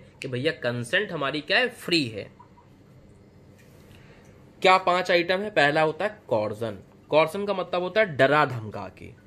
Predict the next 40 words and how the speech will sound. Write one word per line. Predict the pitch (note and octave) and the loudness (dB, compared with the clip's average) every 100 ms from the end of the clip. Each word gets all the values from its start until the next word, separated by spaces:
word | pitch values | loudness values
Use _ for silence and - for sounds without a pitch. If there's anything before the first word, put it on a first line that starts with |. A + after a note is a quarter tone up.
| - - - - - - - - _ - | -20 -20 -20 -20 -20 -20 -20 -20 _ -12
ठीक | B2+ B2+ | -6 -2
है, | G#3 - - | -2 -2 -8
बंदूक | A#2+ C#3+ C#3 D#3+ D#3+ | 0 0 2 0 0
रख | C#3 C3+ | -2 -4
के | D3 | -4
कोई | C#3 C3 | -2 -2
कॉन्टैक्ट | B2 A#2+ A#2 A#2+ A2+ | -4 -6 -6 -6 -4
आपसे | A2 - | -4 -6
करा | A2+ G#2+ G#2 | -8 -8 -8
लिया | G2+ G2+ | -8 -10
गया, | G2+ F#2+ - - - - - - | -10 -12 -14 -20 -20 -20 -20 -8
तो | B2 | -2
आपकी | B2+ B2+ D#3 | -2 0 0
अगर | D3+ C#3+ | 0 0
सहमति | C#3+ C3+ C3+ C3 | -2 -2 -2 -2
नहीं | D#3 C#3+ D3 E3+ | 0 0 0 0
भी, | |
अंदर | D#3+ C#3+ D3+ | 0 2 0
से | D3+ | 0
मन | C#3 D#3 D#3 | -2 0 0
भी | |
नहीं | C#3+ D3 G#3+ | 0 0 0
है, | F#3+ F3+ F3 - - | 0 -2 -6 -14 -10
लेकिन | C3+ D3+ | -8 -4
बंदूक | C3+ C3+ D3+ E3 | -6 -4 -4 -2
के | E3+ | -4
डर | C3+ E3 | 4 4
से | F3+ D#3 | 6 4
आप | D3 D3 | 4 2
हाँ | B2+ A#2+ | 0 0
कह | A2+ A2+ | 0 -4
दे | G#2 G#2 | -4 -6
रहे | G2 | -8
हो, | F#2+ F#2+ - - - - - - | -12 -14 -18 -20 -20 -20 -14 -4
that | A#2+ B2+ | -2 -2
is | B2+ - | -10 -10
coercion, | A2 G2+ G2+ C#3 - - | -8 -6 -8 -10 -12 -14
यहां | G#2+ G#2 | -12 -12
से | - - | -16 -12
पढ़ | F#2+ | -12